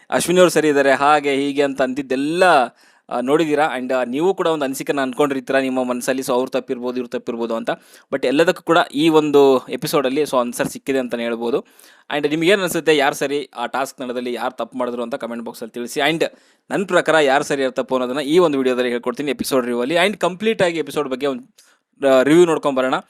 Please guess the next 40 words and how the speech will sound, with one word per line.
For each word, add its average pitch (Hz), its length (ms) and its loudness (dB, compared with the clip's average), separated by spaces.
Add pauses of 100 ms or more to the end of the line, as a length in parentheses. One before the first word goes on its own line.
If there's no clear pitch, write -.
(260)
And 143 100 -4
ಇವತ್ತಿನ 233 300 2
ಎಪಿಸೋಡ್ 190 360 -4
ಶುರು 165 220 0
ಆಗಿರೋವಂಥದ್ದು 139 720 2
ಡ್ಯಾಜ್ಲರ್ 147 800 2
ಒಂದು 127 520 -4 (380)
ಏನು 131 200 -4
ಫ್ಯಾಷನ್‌ದು 147 680 2
ಬ್ರ್ಯಾಂಡ್ 135 360 2
ಇದೆ, 131 80 0
so 151 200 -2
ಅದರ 131 140 -2
ಒಂದು 131 260 0
ಪ್ರಮೋಷನ್ 156 540 -2
ಆಕ್ಟಿವಿಟಿನಲ್ಲಿ 131 1000 -6
ಒಂದು 160 120 -4
ಚಟುವಟಿಕೆ 139 340 -4
ಕೊಟ್ಟಿರ್ತಾರೆ, 135 600 -2
ಅದೇ 127 140 0
ಒಂದು 131 240 2
ಫ್ಯಾಷನ್ 131 300 -4
ಶೋ 131 140 -4
ಅಂತ. 123 160 -4 (420)
So 147 60 0
ಅದ್ರಲ್ಲಿ 175 260 -2
ನಮ್ಮ 165 200 2
ರಿಷಾ 143 300 0
ಅವರು 202 280 4
ವಿನ್ 151 260 -2
ಆಗ್ತಾರೆ. 139 580 0
And 139 100 -4
ಎಲ್ಲರೂ 185 220 -2
ಕೂಡ 247 120 0
ತುಂಬ 190 220 -6
ಚೆನ್ನಾಗಿ 151 340 -6
ಮಾಡಿದ್ರು. 117 300 -10 (320)
So 131 80 -6
ರಿಷಾ 135 220 -2
ಸ್ವಲ್ಪ 196 280 2